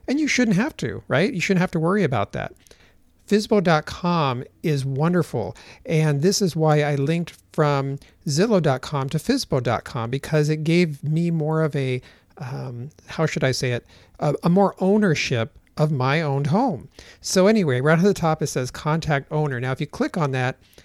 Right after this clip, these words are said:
guess what? It comes up with a name, an email, a phone number, and your message. So basically, I'm the buyer now. I'm typing in my name, my email address, and my phone number.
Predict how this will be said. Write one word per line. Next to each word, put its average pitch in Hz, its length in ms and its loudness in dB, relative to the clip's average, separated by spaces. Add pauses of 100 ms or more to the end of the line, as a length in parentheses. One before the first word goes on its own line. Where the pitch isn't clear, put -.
(260)
guess 135 240 -2
what? 175 300 0 (340)
It 165 100 -4
comes 185 220 0
up 202 120 2
with 190 180 0
a 147 100 2
name, 139 580 -4
an 143 200 -4 (120)
email, 135 640 0 (120)
a 156 80 -4
phone 202 400 0
number, 127 460 -2
and 160 260 -2
your 165 180 0
message. 156 580 -2
So 160 120 2
basically, 165 540 0
I'm 160 240 -2
the 190 80 0
buyer 151 340 2
now. 120 300 -4 (480)
I'm 151 140 -4
typing 175 320 0
in 165 80 0
my 151 160 2
name, 151 440 -2 (480)
my 143 240 0
email 190 320 2
address, 131 320 0
and 143 80 -4
my 170 120 -2
phone 240 380 -4
number. 123 360 -4